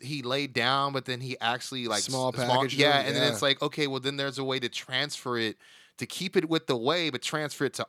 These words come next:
Speaker 1: Austin, and then you free up Gargano to go after the big belt. You know what I'm saying? That's
Speaker 2: I
Speaker 1: what
Speaker 2: was
Speaker 1: I
Speaker 2: even
Speaker 1: was
Speaker 2: thinking,
Speaker 1: thinking,
Speaker 2: like,
Speaker 1: like
Speaker 2: you just have, like, freaking Austin just like,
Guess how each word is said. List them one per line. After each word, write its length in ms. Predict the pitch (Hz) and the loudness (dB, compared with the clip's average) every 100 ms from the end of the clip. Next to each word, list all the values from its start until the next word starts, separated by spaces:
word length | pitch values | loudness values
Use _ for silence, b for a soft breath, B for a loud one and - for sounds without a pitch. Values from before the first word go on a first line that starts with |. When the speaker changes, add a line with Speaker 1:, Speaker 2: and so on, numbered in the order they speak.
| 127 | -2
Speaker 1:
Austin, 540 | 151 180 - 117 110 | 2 2 0 -4 -4
and 100 | 113 | -4
then 140 | 123 | -4
you 100 | 127 | -6
free 280 | 127 - 127 | -10 -4 -2
up 100 | 117 | 0
Gargano 540 | 104 117 98 117 139 127 | 4 4 4 0 0 0
to 100 | 110 | 0
go 160 | 110 | 4
after 240 | 117 117 107 | 4 4 -2
the 80 | 101 | -8
big 300 | 92 180 120 | -2 -2 -2
belt. 280 | 85 71 _ _ | -8 -10 _ _
You 100 | 110 | -4
know 100 | 110 | 0
what 60 | 110 | 0
I'm 60 | 107 | 0
saying? 260 | 117 113 | -2 -2
That's 100 | 113 | 6
Speaker 2:
I 20 | 156 | 8
Speaker 1:
what 60 | |
Speaker 2:
was 80 | 160 | 8
Speaker 1:
I 60 | 160 | 6
Speaker 2:
even 60 | |
Speaker 1:
was 100 | 151 | 4
Speaker 2:
thinking, 180 | 139 151 | 2 2
Speaker 1:
thinking, 80 | 139 | 4
Speaker 2:
like, 120 | 104 | 2
Speaker 1:
like 60 | 104 | 2
Speaker 2:
you 120 | 131 | -2
just 180 | 135 123 | -2 -2
have, 200 | 139 127 | 0 0
like, 240 | 120 117 - | -2 -4 -4
freaking 300 | 131 123 113 | -6 -4 -4
Austin 380 | 113 - 117 107 | -6 -6 -12 -10
just 200 | 107 110 | -10 -10
like, 260 | 104 95 | -10 -12